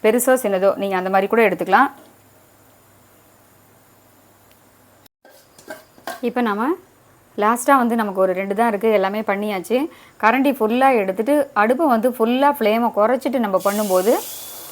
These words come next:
கையை நகர்த்தாம ஒரே இடத்துல விட்டோம் அப்படின்னா நல்லா குண்டா வந்துடும். ஃப்ளேம் வந்து பெருசா வைக்காதீங்க. பெருசா வச்சீங்கன்னா நமக்கு அங்கங்கேயும் ஒண்ணு ஒண்ணு நகர்ந்து போற மாதிரி இருக்கும். ஃப்ளேம் சின்னதா இருந்தது அப்படின்னா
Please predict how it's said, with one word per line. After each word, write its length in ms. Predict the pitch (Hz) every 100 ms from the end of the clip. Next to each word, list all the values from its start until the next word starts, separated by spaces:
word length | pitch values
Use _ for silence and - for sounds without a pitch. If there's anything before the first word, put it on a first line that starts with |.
| - 220
கையை 220 | 240 254
நகர்த்தாம 460 | 214 208 226 240 247 202
ஒரே 120 | 220 240
இடத்துல 220 | 214 196 185
விட்டோம் 240 | 208 220
அப்படின்னா 260 | 190 196 240
நல்லா 160 | 202 208 196
குண்டா 260 | 202 208 214
வந்துடும். 340 | 185 180 226 - - - - - -
ஃப்ளேம் 260 | 226 277 269
வந்து 140 | 220 233
பெருசா 260 | 220 220 254
வைக்காதீங்க. 440 | 220 190 180 196 240
பெருசா 260 | 226 240 277 247
வச்சீங்கன்னா 360 | 220 208 226 226
நமக்கு 220 | 208 254 214
அங்கங்கேயும் 380 | 196 202 226 226
ஒண்ணு 120 | 196
ஒண்ணு 100 | 190 202
நகர்ந்து 240 | 185 202 196
போற 140 | 175 170
மாதிரி 220 | 180 185 180
இருக்கும். 220 | 160 - - - - -
ஃப்ளேம் 240 | 226 262 247
சின்னதா 300 | 233 247 269 254
இருந்தது 260 | 196 190 214
அப்படின்னா 260 | 180 196